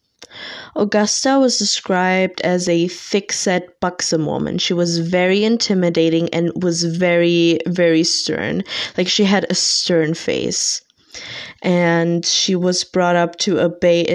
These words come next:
a strict code conduct, which her father didn't hesitate to reinforce with regular beatings. And she was raised in an extremely strict household with very religious beliefs.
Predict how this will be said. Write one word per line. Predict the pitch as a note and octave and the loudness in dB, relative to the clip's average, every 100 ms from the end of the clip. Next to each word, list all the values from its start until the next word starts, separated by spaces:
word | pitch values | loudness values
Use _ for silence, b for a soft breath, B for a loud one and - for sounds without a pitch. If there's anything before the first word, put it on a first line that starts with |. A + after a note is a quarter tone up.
| - - - | -4 -6 -8
a | |
strict | F#3+ - - G3 F#3+ - | -4 -4 -2 -2 -2 -4
code | G3 F3 F3 | 0 0 -2
conduct, | F#3+ D#3+ E3+ G3 - | -4 -2 0 -2 -2
which | F#3 F3 - | -2 -2 -2
her | F#3+ | -4
father | - E3+ F3 | 0 0 2
didn't | F3+ F3+ | 2 0
hesitate | F3 F3+ E3 D#3+ F3+ F3 | 2 0 0 -2 -2 0
to | F3 | 0
reinforce | F3 E3+ F3 - E3+ F3 | 0 0 -2 0 0 2
with | G3 F#3+ | -2 -2
regular | F3 E3+ F#3 F3+ E3+ | -2 0 2 4 2
beatings. | E3 D3 C#3 F3 B3+ D4+ - - B B B B B B B | 0 -2 0 2 0 0 -6 -10 B B B B B B B
And | G3 F#3 | 0 2
she | - G3 | 2 2
was | F#3+ F#3+ | 0 0
raised | F#3 F3+ F3+ F#3 - | 2 2 2 0 -2
in | D#3 F3 F3 | 0 2 2
an | E3+ F3 E3+ | 0 0 0
extremely | - G#3 - - G#3+ G3 F#3 F#3+ | -2 -2 -2 -2 0 2 2 0
strict | - G3 F3 | 0 -2 -4
household | - F3 F3 - G#3 G#3 G3+ F3+ | -2 0 0 -2 0 2 2 0
with | F3+ F3+ F3 - - | 2 0 -2 -10 -6
very | F#3+ F3 F#3 F3+ F3+ | -4 0 2 4 4
religious | F3+ E3+ E3 E3 E3 | 4 4 2 0 -2
beliefs. | - B2+ C3+ D#3 - - - | -2 -2 -2 -4 -4 -4 -6